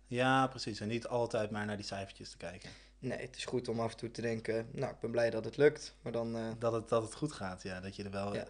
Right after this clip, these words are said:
Speaker 1: dat je alles wat je erin hebt geïnvesteerd, dat, dat je, dat je dat wel eruit hebt gekregen.
Speaker 2: Ja, ja, zeker, ja.
Speaker 1: Ja, wat kan je jezelf eens voorstellen aan de luisteraar?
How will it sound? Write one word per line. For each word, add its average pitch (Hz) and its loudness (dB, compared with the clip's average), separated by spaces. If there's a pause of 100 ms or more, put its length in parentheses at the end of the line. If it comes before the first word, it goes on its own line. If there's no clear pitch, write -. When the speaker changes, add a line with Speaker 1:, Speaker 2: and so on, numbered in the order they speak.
Speaker 1:
dat 101 -10
je 98 -6
alles 107 -4
wat 101 -8
je 107 -6
erin 101 -4
hebt 101 -6
geïnvesteerd, 107 -4
dat, 107 -6
dat 107 -4
je, 110 -4
dat 107 -2
je - -4
dat 110 0
wel 110 4
eruit 110 2
hebt 101 -10
gekregen. 95 0
Speaker 2:
Ja, 156 8
ja, 139 6
zeker, 127 0
ja. 135 2
Speaker 1:
Ja, 131 6
wat 117 4
kan 151 8
je 151 8
jezelf 151 8
eens 147 -2
voorstellen 107 2
aan 107 -2
de 104 -2
luisteraar? 92 -4